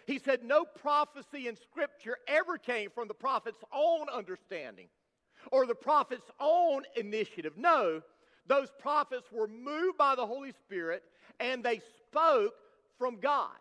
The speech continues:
You see, the Bible isn't simply a compilation of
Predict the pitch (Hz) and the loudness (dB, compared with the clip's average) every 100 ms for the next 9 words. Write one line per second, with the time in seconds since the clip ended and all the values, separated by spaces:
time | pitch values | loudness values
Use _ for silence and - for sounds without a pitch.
0 | _ _ _ - 320 - 330 294 196 302 | _ _ _ -6 -6 -4 -6 -6 -4 0
1 | 311 330 330 247 262 294 202 254 _ _ | 4 4 2 -6 -6 -10 -10 -18 _ _
2 | 349 - 233 240 226 226 294 320 302 226 | -10 -10 -10 -4 -4 -4 -2 -2 -2 -2
3 | 247 302 - 254 214 | 0 0 -4 -10 -10